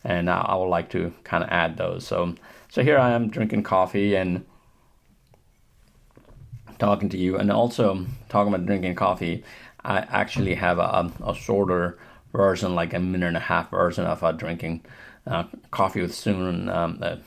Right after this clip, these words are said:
I will, I may make that as part of our regular video audio upload, and, um, so that way, uh, you can hear my voice regularly, but they're really short. Um, so, so what I'm,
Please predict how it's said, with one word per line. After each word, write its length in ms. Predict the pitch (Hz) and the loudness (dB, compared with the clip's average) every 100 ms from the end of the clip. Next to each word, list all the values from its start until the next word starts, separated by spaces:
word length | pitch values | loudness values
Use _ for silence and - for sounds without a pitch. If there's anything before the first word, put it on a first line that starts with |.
| - - - | -20 -20 -4
I 120 | 87 | 0
will, 220 | 90 87 - - | 0 -2 -8 -6
I 80 | - | -2
may 300 | 95 92 92 | 0 -2 -4
make 400 | 101 90 90 85 | -4 -2 -2 -2
that 280 | 95 82 - - - - - | 0 0 -2 -10 -20 -18 -12
as 140 | - | -12
part 300 | - - 90 | -4 0 0
of 160 | 82 - | -2 -6
our 220 | 85 87 82 | 0 2 2
regular 720 | 82 90 85 87 82 82 82 - - - - | 0 0 0 -2 0 -2 -4 -12 -20 -20 -12
video 480 | 90 92 92 90 90 | -6 -2 0 2 2
audio 640 | 92 90 87 87 85 85 - - | 2 2 0 0 0 -2 -6 -8
upload, 560 | 90 - 85 85 90 90 | -8 -2 0 2 0 -2
and, 320 | 87 82 82 | -2 -2 -2
um, 340 | 82 80 80 - | -2 -4 -8 -12
so 140 | - 82 | -12 -4
that 200 | 82 80 | -2 0
way, 260 | 82 85 - - - - - | -2 -2 -6 -16 -20 -16 -10
uh, 80 | 92 | -6
you 220 | 85 90 | -4 -4
can 160 | - 87 | -2 -2
hear 240 | 104 98 | 2 2
my 160 | 90 90 | 2 0
voice 480 | 87 - 95 92 - - | -2 -4 -2 -2 -4 -8
regularly, 500 | 139 127 120 113 104 | 2 2 4 2 2
but 180 | 98 90 | 2 2
they're 220 | 90 85 | 2 2
really 240 | 90 87 | 0 -6
short. 520 | - - 92 90 85 - - - - | -8 -4 0 0 -2 -8 -18 -20 -10
Um, 380 | - 82 82 76 - - - | -8 -6 -6 -8 -14 -12 -10
so, 340 | - 92 85 90 | -2 0 0 -4
so 280 | - 90 | -6 -6
what 360 | 98 - 101 117 | -6 -4 2 4
I'm, 220 | 110 101 | 4 2